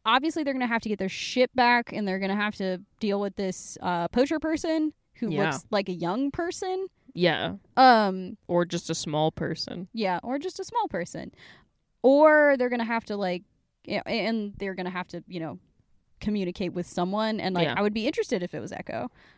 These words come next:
Speaker 1: I, I don't necessarily think they're gonna get Sid to come pick them up.
Speaker 2: Well, she says, "Give me a few days," and then Hunter's like, "We don't have a few days," and she's like, "Meh,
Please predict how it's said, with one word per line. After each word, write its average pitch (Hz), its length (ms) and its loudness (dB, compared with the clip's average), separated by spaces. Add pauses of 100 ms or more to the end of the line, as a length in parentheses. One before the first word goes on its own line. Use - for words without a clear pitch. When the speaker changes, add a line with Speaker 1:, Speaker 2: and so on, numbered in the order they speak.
(140)
Speaker 1:
I, 240 140 6
I - 100 6
don't 262 300 4
necessarily 277 520 -2
think 247 200 -4
they're 208 120 -4
gonna 202 180 -2
get 185 180 -4
Sid 220 580 0
to 185 120 -2
come 170 220 -6
pick 175 180 -10
them 123 160 -8
up. 156 180 -6 (440)
Speaker 2:
Well, 254 140 10
she 294 180 0
says, 415 200 0
"Give 254 140 0
me 220 160 2
a 202 40 0
few 185 200 0
days," 165 260 4
and 160 140 -2
then 160 100 -2
Hunter's 170 300 -4
like, 165 140 -2
"We 175 80 0
don't 202 100 -4
have 165 160 0
a 165 60 -2
few 165 100 -6
days," 151 200 -2
and 160 80 -8
she's 170 140 -6
like, 156 120 -2
"Meh, 165 180 -4